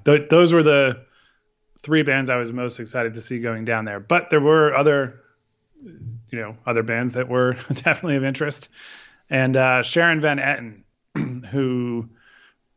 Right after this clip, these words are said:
I had not gotten into really at all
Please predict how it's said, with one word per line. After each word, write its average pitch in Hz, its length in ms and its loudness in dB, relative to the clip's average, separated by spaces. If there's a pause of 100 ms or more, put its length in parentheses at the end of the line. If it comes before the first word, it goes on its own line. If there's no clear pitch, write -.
(600)
I 139 140 4
had 170 280 2
not 151 360 0
gotten 147 220 -4
into 143 300 -6
really 139 320 -2
at 127 80 0
all 123 640 -2